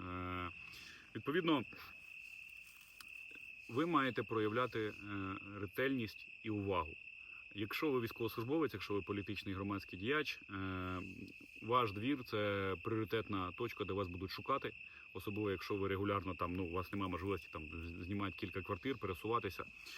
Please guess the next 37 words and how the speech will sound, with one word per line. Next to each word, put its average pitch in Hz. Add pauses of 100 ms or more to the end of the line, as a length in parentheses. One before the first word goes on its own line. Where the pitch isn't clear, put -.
(260)
Е, 92
в 90
цьому 151
дворі, 165
е, - (340)
ви 107
маєте 117
дружити 101
з -
вашими 101
співмешканцями. - (500)
Е, 92
оці 117
бабусі 127
в 107
дворі, 110
вони 104
всіх 113
знають, 110
хто -
де 104
з'являється 101
чужинець. 98 (420)
Коли 110
за 110
вами 107
стежать, 139 (500)
ви 101
подаруйте 123
цій 117
бабусі 101
квіти. 110 (100)
Коли 113
їй 107
хто 101
дарував 98
квіти, 113